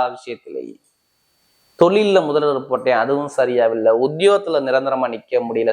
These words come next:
ஸ்டெடியா கால் ஊனி நிக்க முடியல. என்னுடைய படிப்பு கல்வி கெரி-, நல்லா படிச்சுட்டு இருந்த பையன், திடீர்னு என் பையன் சரியா படிக்கல. நிறைய கம்ப்ளைண்ட் கும்பராசிக்காரங்க. ஏன்னா எனக்கு நிறைய ஜாதகம் கொடுத்தது கும்பராசி,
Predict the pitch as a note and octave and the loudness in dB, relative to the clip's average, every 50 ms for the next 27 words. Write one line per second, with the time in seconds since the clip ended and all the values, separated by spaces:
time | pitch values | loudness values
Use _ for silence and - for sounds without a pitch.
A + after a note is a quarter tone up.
0 | - - - C3+ C3 C3+ B2+ B2+ B2 - A#2+ A#2+ A#2+ A#2 A#2 A#2 A#2 A#2 A2+ G#2+ | -2 -4 -2 -2 0 2 2 0 2 2 2 2 2 2 -2 -8 -10 -12 -14 -12
1 | _ - A2+ A2 A#2 A#2 A#2 A2+ - - - _ _ _ _ _ - C3 C3 C3+ | _ -6 -4 -4 -2 0 0 0 0 -2 -10 _ _ _ _ _ -2 0 2 4
2 | C3 B2 - - - D#3 D#3+ F#3 G#3 G3 - - F#3+ - - E3+ D#3+ D3+ C#3+ C3+ | 2 2 0 0 0 0 2 0 -2 -4 -6 -14 -8 -2 0 0 2 2 0 -2
3 | B2 - _ - C#3+ - G#2+ A#2+ C3+ C#3+ C#3+ D#3 E3 E3+ E3 - - D#3 C#3 - | -2 -2 _ 0 0 2 2 0 0 0 0 2 2 0 2 0 -2 -2 -4 -6
4 | C#3 C#3 C3+ C3 B2+ C3 C3 C3 C3 C3 C3 - C#3+ C#3 C#3 C#3+ C3+ B2+ A#2+ A#2 | -10 -8 -4 -4 -4 -4 -4 -6 -6 -8 -8 -8 -6 -4 -2 -2 -2 -2 -2 -2
5 | A#2 B2 B2 B2 - - A#2+ A#2+ A#2+ A#2+ A2+ - - G#2+ A2+ - - G#2+ G2+ G2 | -2 -4 -4 -4 -2 -2 0 2 4 2 2 2 0 -2 -2 -2 -2 0 2 2
6 | G2 A2 A#2 A#2+ B2+ B2+ C#3 C#3 C#3+ C#3 C3 B2+ - C3 B2 B2 B2+ C3 B2 B2 | 2 2 2 2 4 4 4 2 2 2 0 0 0 -2 -2 0 -2 -4 -6 -6
7 | - - A#2 A#2 A2+ A2+ A2 G2+ F#2+ - - _ - D2 B1+ - - _ _ _ | -8 -14 -8 -2 0 2 2 2 2 0 -8 _ -12 -10 -10 -10 -12 _ _ _
8 | _ _ _ _ _ _ _ _ _ _ _ _ _ - B2+ C#3 D3 C#3 C3 A#2 | _ _ _ _ _ _ _ _ _ _ _ _ _ 4 4 4 4 2 0 0
9 | B2 A#2+ A#2+ A#2 A2+ B2 B2 A#2+ A#2 G#2+ - - C#3 C3 C#3 C#3+ E3 D3 C3+ A#2+ | 2 2 4 4 4 4 4 4 2 0 0 2 2 4 4 4 2 0 -2 -2
10 | - - C#3+ D3+ D#3 D3+ - D#3 D3+ D#3+ D#3+ - - C3+ C#3 C3+ C3 C3 C3+ B2+ | -4 -4 -4 -4 -4 -4 0 0 0 0 -2 -6 -4 -4 -2 -2 0 2 2 2
11 | A2+ A2+ B2 C3+ C#3 C#3+ D#3 - - - D3+ | 2 0 0 2 2 2 2 -2 -6 -10 -16